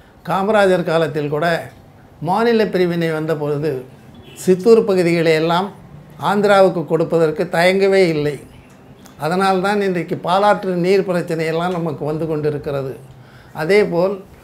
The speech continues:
சித்தூர் பிரச்சனை, ஆ, இரு-, இருக்கட்டும், பாலாற்று நதிநீர் பிரச்சனையாகட்டும்,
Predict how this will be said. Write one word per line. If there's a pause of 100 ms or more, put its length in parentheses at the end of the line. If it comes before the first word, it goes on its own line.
(640)
சித்தூர்
பிரச்சனை, (260)
ஆ,
இரு-,
இருக்கட்டும், (920)
பாலாற்று
நதிநீர்
பிரச்சனையாகட்டும்,